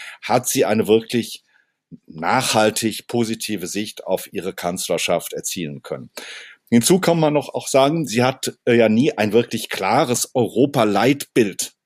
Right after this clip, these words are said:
vorangetragen, an dem sich Frankreich auch hätte kritisch reiben können. Ihre Rolle war ja wirklich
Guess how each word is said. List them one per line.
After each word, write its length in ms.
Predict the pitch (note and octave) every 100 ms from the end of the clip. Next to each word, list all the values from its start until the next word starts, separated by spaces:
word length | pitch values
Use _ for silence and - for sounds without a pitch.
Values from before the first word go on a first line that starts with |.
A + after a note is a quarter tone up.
| -
vorangetragen, 840 | C3+ A2 B2 C3 - G#2+ E2 F2
an 100 | G#2+
dem 200 | G2 A#2
sich 160 | G#2+ -
Frankreich 580 | A2 A#2+ A#2 G2+ G2+ - - - -
auch 180 | G2 A#2
hätte 220 | A2 -
kritisch 580 | - B2+ D3+ C3+ - F#2
reiben 400 | A2 C#3+ A#2 F#2+
können. 260 | F2+ D#2
Ihre 440 | F2 C#3+ D#3+ C#3+ C3+ - - -
Rolle 300 | G2+ C3 B2
war 120 | A#2
ja 320 | A#2+ A#2+ A2
wirklich 440 | B2 A#2 A#2 -